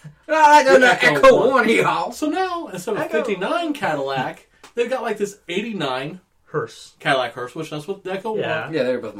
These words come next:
Speaker 1: model
Speaker 2: Ecto-One
Speaker 1: cars.
Speaker 2: was either a hearse or an ambulance.
Speaker 3: Right.
Speaker 2: I know, 'cause I've been looking for thirty-one years for one.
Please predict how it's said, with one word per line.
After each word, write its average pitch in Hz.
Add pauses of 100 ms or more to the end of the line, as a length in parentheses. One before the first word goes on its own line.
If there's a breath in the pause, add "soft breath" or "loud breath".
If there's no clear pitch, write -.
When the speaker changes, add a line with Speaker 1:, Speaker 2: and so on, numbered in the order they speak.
Speaker 1:
model 139
Speaker 2:
Ecto-One 196 (100)
Speaker 1:
cars. 175
Speaker 2:
was 156
either 156
a 127
hearse 135
or 131
an 131
ambulance. 110
Speaker 3:
Right. 170 (840)
Speaker 2:
I 143
know, 147
'cause 143
I've 135
been 131
looking 135
for 113
thirty-one 110
years 139
for 113
one. 98